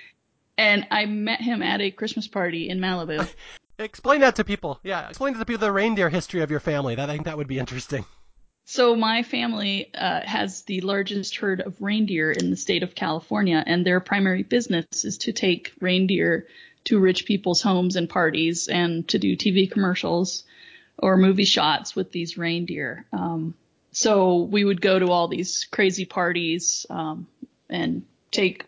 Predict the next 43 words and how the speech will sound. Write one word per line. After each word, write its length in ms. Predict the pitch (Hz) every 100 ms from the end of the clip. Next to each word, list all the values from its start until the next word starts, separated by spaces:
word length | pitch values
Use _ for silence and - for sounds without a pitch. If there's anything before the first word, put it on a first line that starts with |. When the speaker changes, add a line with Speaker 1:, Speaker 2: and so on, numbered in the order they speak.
| -
Speaker 1:
a 80 |
couple 280 | 196 226 208
of 80 | 190
reindeer, 340 | 185 185 185
and 120 | 180 175
they'd 160 | 170
pay, 160 | - 180
like, 200 | 165 -
five 220 | 175 160
thousand 300 | 180 170 196
dollars 320 | 160 160 170
for 160 | - 190
two 220 | - 185
hours 440 | 160 151 160 180
to 140 | - 208
stand 340 | - 180 165
there 120 | 165
with 120 | 160 160
reindeer. 600 | 180 185 190 180 175 - _ _ _ _ _ _ _ _ -
Uh, 240 | 185 190
and 260 | - 196 196
one 160 | 208 214
of 80 |
the 80 | 202
biggest 320 | 214 190 190
parties 440 | - 196 180 180 185
in 100 | 180
Malibu 440 | 185 185 185 180
every, 520 | 165 165 175 170 175 -
it 120 | 208
was 100 | 196
every 260 | 208 185 190
other 160 | 185
year. 340 | 180 175 170 170
It 100 | 175
was 160 | 190
the 80 | 190
guy 180 | 180 180
who 120 | 214
did 340 | 190 180 -
Paul 180 | - 202
Mitchell, 500 | 190 180 - 165 160 170
uh, 280 | 165 170